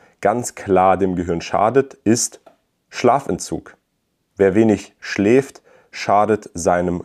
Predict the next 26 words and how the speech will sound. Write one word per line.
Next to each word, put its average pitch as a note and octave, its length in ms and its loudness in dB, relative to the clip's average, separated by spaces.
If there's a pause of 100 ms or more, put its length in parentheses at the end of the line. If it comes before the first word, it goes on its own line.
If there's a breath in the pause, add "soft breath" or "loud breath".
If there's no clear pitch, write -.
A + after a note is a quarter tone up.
(120)
Gehirn. A#2 480 2 (340 soft breath)
Wer A2 140 4
schon A2+ 160 0
mal G2+ 100 2
eine A2 240 0
Nacht G2+ 240 0
schlecht A#2 320 -2
oder F#2 140 2
gar F#2+ 120 2
nicht A2+ 140 -4
geschlafen G#2 400 0
hat, - 160 -2
weiß, G#2+ 360 0
wie F#2 60 -2
sehr F#2+ 180 4
sich F#2+ 120 2
der F2 140 -2
Schlafmangel F2+ 460 0
auf D#2+ 80 -4
die F2+ 80 -10
Konzentration E2+ 600 -4
am D#2+ 60 -2
nächsten E2 260 -6
Tag - 140 -6
auswirken B2 400 2
kann. B2+ 240 0